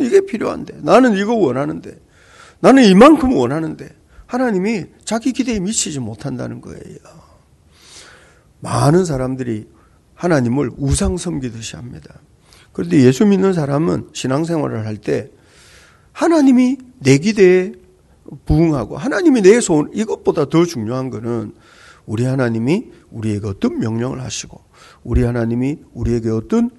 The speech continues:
규례를 말씀하시는가를 듣고, 결국에는 예배를 통해서 누가 누구에게 복종해야 되느냐?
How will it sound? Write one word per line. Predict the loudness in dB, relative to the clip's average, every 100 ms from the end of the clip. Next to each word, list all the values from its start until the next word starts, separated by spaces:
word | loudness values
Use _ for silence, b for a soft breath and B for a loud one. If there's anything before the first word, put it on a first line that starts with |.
| _
규례를 | -8 -2 -2 -2 -4 -8 -14
말씀하시는가를 | -10 -8 -6 -8 -8 -10 -12 -12 -8
듣고, | -6 -6 -4 -2 -2 -4 -10 B B B B B
결국에는 | 2 4 6 6 6 6
예배를 | 6 6 6 2
통해서 | -2 -2 -4 -6 -12 -10
누가 | -4 0 0
누구에게 | 0 0 2 2 0
복종해야 | -4 -4 -2 -2 -2
되느냐? | -6 -10